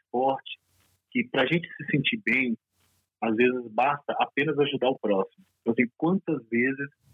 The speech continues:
a gente chegou em casa passando mal, se sentindo mal,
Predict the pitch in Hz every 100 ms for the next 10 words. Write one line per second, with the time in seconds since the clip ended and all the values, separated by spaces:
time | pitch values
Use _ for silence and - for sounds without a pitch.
0 | _ _ 113 123 - 127 131 131 135 127
1 | 123 127 120 - 131 110 117 123 113 117
2 | - 117 - 127 113 117 131